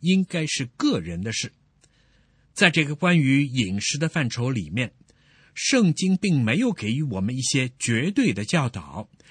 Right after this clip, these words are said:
这是有自由的领域。我对于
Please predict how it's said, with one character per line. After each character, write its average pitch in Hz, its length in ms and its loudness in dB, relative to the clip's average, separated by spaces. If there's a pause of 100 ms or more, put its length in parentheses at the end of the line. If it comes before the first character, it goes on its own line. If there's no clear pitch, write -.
(120)
这 160 100 -2
是 120 320 0
有 92 380 -4
自 233 260 0
由 98 180 0
的 127 160 -2
领 92 200 -4
域。 127 240 -4 (880)
我 147 160 2
对 190 180 2
于 131 400 0